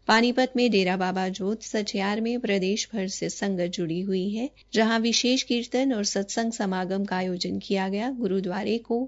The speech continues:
फूलों और रंग बिरंगी रोशनियों से सजाया गया है। फरीदाबाद में प्रकाश पर्व पूरे श्रद्धा और उत्साह के साथ मनाया जा रहा है।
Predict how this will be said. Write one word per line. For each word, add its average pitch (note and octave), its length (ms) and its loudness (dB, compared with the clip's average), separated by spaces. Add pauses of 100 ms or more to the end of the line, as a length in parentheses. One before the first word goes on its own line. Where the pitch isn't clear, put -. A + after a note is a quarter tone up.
(120)
फूलों B3 320 4
और C4 160 0
रंग A3+ 240 0
बिरंगी G3 400 2
रोशनियों F#3 440 -2
से F3+ 180 -4
सजाया G3 500 -2
गया E3+ 300 -4
है। G3+ 220 -6 (300)
फरीदाबाद B3 600 6
में C4 140 4
प्रकाश G3+ 480 0
पर्व A3 300 0
पूरे F3+ 260 2
श्रद्धा G3+ 420 0
और A3+ 100 0
उत्साह F#3 380 -4
के F#3+ 160 -4
साथ - 400 -4
मनाया E3+ 360 -2
जा F#3 180 -2
रहा G3+ 260 -2
है। A3+ 200 -4